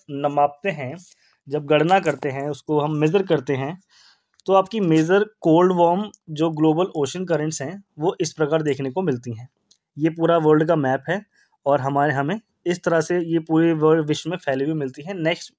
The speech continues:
जो आपकी पीपीटी है पेज, मैं उसको समझाऊंगा आपको। इसको आप overall एक बार देख लीजिए, कुल मिलाकर के बीस पच्चीस ही निकलती हैं, ठीक है? बाईस आपकी ये हैं, पर इनमें बाईस मेजर ही सारी नहीं है,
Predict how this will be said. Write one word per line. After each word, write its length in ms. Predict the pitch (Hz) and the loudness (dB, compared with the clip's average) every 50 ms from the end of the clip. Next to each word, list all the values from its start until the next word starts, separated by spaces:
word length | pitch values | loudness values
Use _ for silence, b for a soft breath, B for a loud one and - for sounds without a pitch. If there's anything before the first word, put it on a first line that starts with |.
| _ 147 | _ -14
जो 180 | 135 135 151 151 | -4 0 2 2
आपकी 200 | 147 151 - 151 | 2 0 -4 -8
पीपीटी 340 | _ 135 131 131 139 147 | _ -8 -10 -8 -10 -8
है 160 | 135 147 147 143 | -6 -6 -6 -6
पेज, 340 | _ 139 139 147 165 165 | _ -6 -6 -6 -6 -8
मैं 80 | 160 143 | -10 -10
उसको 180 | 131 - - 139 | -10 -12 -16 -18
समझाऊंगा 440 | - 135 123 131 127 127 135 143 | -14 -12 -8 -8 -8 -4 -2 -2
आपको। 320 | 143 139 _ - 208 220 _ B B B B B B B B _ _ | -2 -2 _ -8 -8 -8 _ B B B B B B B B _ _
इसको 260 | 156 139 - _ 160 | -10 -10 -6 _ 0
आप 140 | 160 165 165 - | 0 0 2 0
overall 400 | 175 151 151 156 156 156 156 151 | 0 2 4 4 4 2 2 0
एक 80 | 147 143 | 0 -2
बार 160 | 175 214 208 | -2 -4 -2
देख 220 | 165 147 135 - | -4 -6 -6 -4
लीजिए, 240 | 135 131 131 202 196 | -6 -8 -6 -8 -6
कुल 140 | - 175 160 | -4 -2 -2
मिलाकर 360 | 160 160 151 151 147 156 156 | 0 0 0 0 0 -2 -2
के 100 | 165 185 | -2 -4
बीस 240 | 160 151 147 143 - - | -4 -4 -6 -4 -6 -8
पच्चीस 280 | 139 - - 156 156 - | -8 -6 -8 -10 -8 -6
ही 40 | 170 | -6
निकलती 360 | 156 127 135 127 123 135 139 | -4 -4 -4 -6 -6 -8 -10
हैं, 160 | 135 180 220 - _ b b b b b b _ _ _ _ _ | -10 -12 -14 -14 _ b b b b b b _ _ _ _ _
ठीक 140 | - 156 170 | -8 -4 -4
है? 180 | 220 196 - _ _ 147 | -4 -6 -6 _ _ -4
बाईस 340 | 131 143 147 156 156 - 170 | 0 2 2 2 2 4 2
आपकी 280 | 160 151 - - 165 | 2 2 0 -6 -2
ये 180 | 165 160 156 151 | 0 2 0 0
हैं, 200 | 143 175 202 196 | 0 -2 -8 -2
पर 180 | 185 185 175 | -2 -2 -2
इनमें 200 | 170 175 180 175 | 0 -2 -2 0
बाईस 380 | 156 147 151 175 190 - - - _ 151 | 2 2 2 2 0 -2 -6 -10 _ -8
मेजर 380 | 143 156 175 185 185 208 202 | -2 0 0 2 2 2 0
ही 60 | 208 | 0
सारी 260 | 202 - 180 165 175 170 | 2 0 0 0 0 -2
नहीं 180 | 165 151 151 | -4 -4 -4
है, 100 | 196 254 | -6 -8